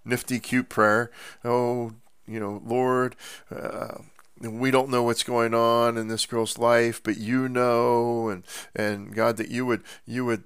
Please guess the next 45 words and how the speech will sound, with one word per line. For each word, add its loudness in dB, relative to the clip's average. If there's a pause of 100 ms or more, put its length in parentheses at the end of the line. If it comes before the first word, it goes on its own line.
(120)
touch 0
her 4
life," 2
and -10 (320)
blah, 0
blah, -2
blah, -2
blah, -4
blah. -2 (180)
"In -2
the -2
name 0
of -6
Jesus, -4
amen." -4 (1500)
And 2
I 6
kept 6
thinking, 4
I 6
remember 2 (180)
I -4
kept 0
thinking, -4
I'm -12
like, -8 (340)
"Oh -6
my, -2
this -8
is -4
such -4
a -12
cute, -6
nifty -6
little -4
prayer, -4
and -10
she's -10
about -6
to -8
have -8
her -8
world -4
blown -6
apart." -10